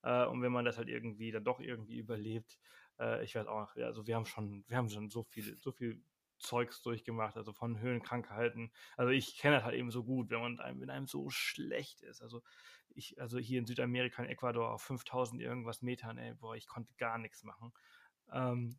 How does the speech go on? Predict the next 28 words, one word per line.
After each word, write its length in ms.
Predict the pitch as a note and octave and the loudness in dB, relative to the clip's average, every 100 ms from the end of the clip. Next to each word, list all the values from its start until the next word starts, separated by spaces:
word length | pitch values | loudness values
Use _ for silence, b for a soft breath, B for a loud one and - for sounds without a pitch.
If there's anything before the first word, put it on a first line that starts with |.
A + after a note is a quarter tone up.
| - | 4
während 260 | B2+ B2 | 6 8
alle 240 | B2 C#3 A#2+ | 10 12 12
anderen 280 | C3+ C#3 B2+ | 10 4 2
um 80 | |
mich 100 | B2+ | 0
herum 320 | B2 B2+ C3 B2 | 2 2 2 4
gehüpft 420 | A#2+ E3 E3+ - | 6 6 4 -4
sind, 340 | A#2 C#3+ - - | -2 -2 -4 -2
wie, 320 | B2 A#2 A2+ | 2 2 0
wie, 400 | A#2 A#2+ A2+ - | 0 0 -2 -4
weiß 320 | A2 A2+ B2+ A2+ | -4 2 2 2
ich 60 | |
nicht. 260 | A2+ A#2 - b b - | -4 -4 -6 b b -4
Also 120 | A#2 | -2
ich 140 | A#2+ | 0
konnte 180 | A#2+ A#2 | -2 -2
nix. 300 | G#2+ G#2 - | -4 -8 -8
Also, 340 | A2+ G#2+ A2 G#2+ | -6 -2 -4 -4
ähm, 380 | A2+ A2 A2 G#2+ - _ _ | -4 -2 -2 -6 -12 _ _
schon, 260 | - C3+ A#2 | -2 0 2
schon 540 | B2+ B2 A#2+ - B2 | 2 2 0 -2 -2
doof 440 | A2+ C#3 F3 F3+ - | 6 8 8 6 0
auf 160 | C3 C3 | 6 10
Reisen, 320 | C3+ C3 B2+ | 10 8 2
wenn 80 | A#2 | 0
man 80 | A2+ | 0
dann 120 | A#2 | -2
irgendwie 380 | A#2+ A2+ A2+ | -2 -2 -2